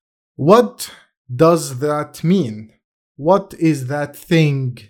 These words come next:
that is called political correctness?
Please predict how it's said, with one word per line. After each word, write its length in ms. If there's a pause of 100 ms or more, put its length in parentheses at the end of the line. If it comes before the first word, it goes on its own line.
that 600 (1000)
is 200
called 680 (140)
political 680
correctness? 1040